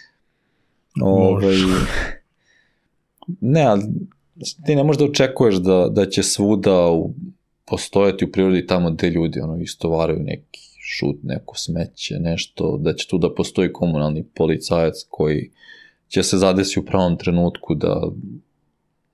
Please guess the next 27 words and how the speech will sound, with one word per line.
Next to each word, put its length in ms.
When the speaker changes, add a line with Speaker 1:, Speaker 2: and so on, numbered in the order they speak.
Speaker 1:
znaš, 340
da 300
to 220
spreče, 500
ali 380
ono 340
kad 140
ti 100
već 220
imaš 200
gomilu 280
tih 240
situacija 640
koje 180
ljudi 280
snimaju, 460
kače, 360
Speaker 2:
Mm. 60
Speaker 1:
ono, 240
live-ove 760
i, 40
ne 180
znam, 520
reelove 640
i, 300
i 80
to, 280